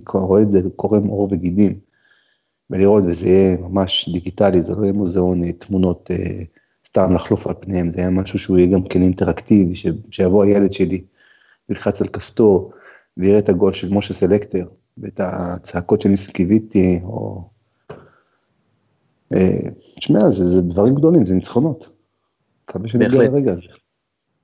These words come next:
Speaker 2: אה, יש איזשהו תאריך שהאפליקציה אמורה לעלות מחדש?
Speaker 1: אה, שכן, אה, ארבע עשרה לראשון. התפוס
Speaker 2: וואו,
Speaker 1: אותי
Speaker 2: זה היום
Speaker 1: במילה.
Speaker 2: הולדת שלי.
Speaker 1: אה,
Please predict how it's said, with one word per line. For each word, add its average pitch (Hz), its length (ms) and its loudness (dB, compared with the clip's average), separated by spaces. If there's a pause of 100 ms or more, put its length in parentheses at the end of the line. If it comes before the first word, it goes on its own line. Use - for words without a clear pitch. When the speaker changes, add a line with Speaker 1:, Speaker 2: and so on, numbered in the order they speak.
(140)
Speaker 2:
אה, 104 280 2
יש 120 260 2
איזשהו 147 260 -2
תאריך 107 420 -2
שהאפליקציה 110 720 -2
אמורה 165 260 -2
לעלות 165 320 -4
מחדש? 190 460 -6 (1080)
Speaker 1:
אה, 101 140 -6
שכן, 95 600 2 (600)
אה, - 60 -10 (720)
ארבע 92 260 0
עשרה 92 260 2
לראשון. 92 400 2 (1000)
התפוס 104 260 0
Speaker 2:
וואו, 151 140 4
Speaker 1:
אותי 101 100 2
Speaker 2:
זה 104 80 2
היום 104 160 2
Speaker 1:
במילה. 143 160 2
Speaker 2:
הולדת 170 220 -2
שלי. 110 180 -12 (1080)
Speaker 1:
אה, 120 80 -8